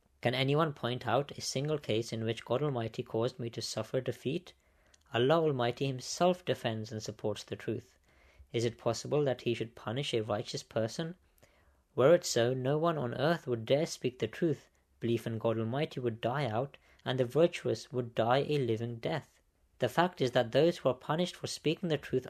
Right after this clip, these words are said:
are not penalized because they have adhered to honesty, rather they are punished on account of certain other hidden vices or for having lied at some other occasion.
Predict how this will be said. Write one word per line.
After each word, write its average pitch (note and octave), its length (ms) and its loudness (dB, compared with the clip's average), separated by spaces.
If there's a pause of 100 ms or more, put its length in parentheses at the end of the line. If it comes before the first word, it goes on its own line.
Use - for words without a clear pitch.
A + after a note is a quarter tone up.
are B2+ 60 -6
not E3+ 320 -2
penalized E3 560 2
because A#2 280 0
they A#2+ 120 2
have A2+ 140 0
adhered B2 440 4
to - 120 -4
honesty, D3 600 -2 (260)
rather C3+ 420 6
they D3 120 2
are B2 120 4
punished D3 480 0
on B2 160 -4
account C#3 380 -4
of - 100 -16
certain - 440 0
other A#2+ 280 -2
hidden C#3+ 340 -4
vices A#2 540 2 (300)
or C3 200 4
for C#3+ 180 2
having B2 280 2
lied B2 400 2
at B2+ 120 2
some A#2+ 240 -4
other G#2+ 220 0
occasion. A2+ 640 -2